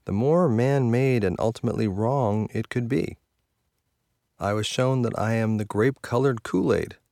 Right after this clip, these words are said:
there's that purple color again — in the eternal water of existence, and that my human form borrows the suspension of the water,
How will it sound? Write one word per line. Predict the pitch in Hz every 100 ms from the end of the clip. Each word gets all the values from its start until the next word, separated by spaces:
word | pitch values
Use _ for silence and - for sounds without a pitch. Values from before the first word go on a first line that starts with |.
| _ _ _
there's | 98 95
that | - -
purple | - 135
color | 92 - 82
again — | 82 80 101 - _ - - -
in | 123 135
the | 135
eternal | - - 175 180 95
water | 87 101
of | 104
existence, | 110 - 156 101 90 - - - -
and | 117
that | 120
my | 117 113
human | 110 180 226 175
form | - 98 90 92 95
borrows | 113 139 143 131
the | -
suspension | 110 117 - - 202 - 117
of |
the | 95
water, | 90 85 82 82 107